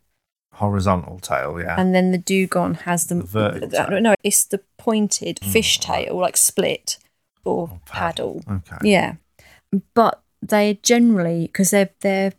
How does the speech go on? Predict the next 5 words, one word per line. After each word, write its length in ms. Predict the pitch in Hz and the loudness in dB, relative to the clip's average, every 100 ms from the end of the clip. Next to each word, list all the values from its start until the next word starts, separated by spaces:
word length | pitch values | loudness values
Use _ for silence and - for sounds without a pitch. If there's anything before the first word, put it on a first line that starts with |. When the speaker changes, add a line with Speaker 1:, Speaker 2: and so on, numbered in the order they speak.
| - | 0
Speaker 2:
both 340 | 202 196 - | 2 2 -2
branches 560 | 196 190 190 - 170 170 | 0 2 0 -2 -2 -2
of 180 | 170 - | -4 -2
the 180 | 175 165 | -4 -2
siren, 880 | - - 226 214 220 165 - 156 | 2 2 2 4 4 2 0 -4